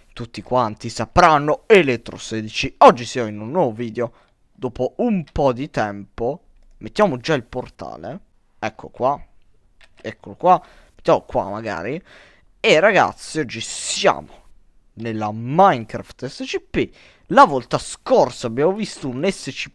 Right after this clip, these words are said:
P che era l'S C P duemilaquattrocentotrenta, che era Hitler.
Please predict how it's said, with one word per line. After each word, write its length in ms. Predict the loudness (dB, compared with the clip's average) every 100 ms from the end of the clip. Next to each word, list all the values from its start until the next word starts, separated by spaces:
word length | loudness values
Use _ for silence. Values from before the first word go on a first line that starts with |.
| _
P 260 | -6 -6 -6 _ _ _ _
che 200 | 2 6
era 340 | 6 4 2
l'S 360 | 0 0 -4 -10
C 180 | -14 -14 _
P 180 | -6 -6
duemilaquattrocentotrenta, 3000 | -6 -14 -8 -4 4 4 4 -2 -4 2 2 2 0 -2 -4 -8 -6 -4 -6 -6 -10 -14 -8 -8 -8 -10 -8 -8 -10 -10 -10
che 140 | -6 -2
era 520 | -2 -2 -2 -2 -4 -6 _ _
Hitler. 560 | -20 -20 -16 -12 -12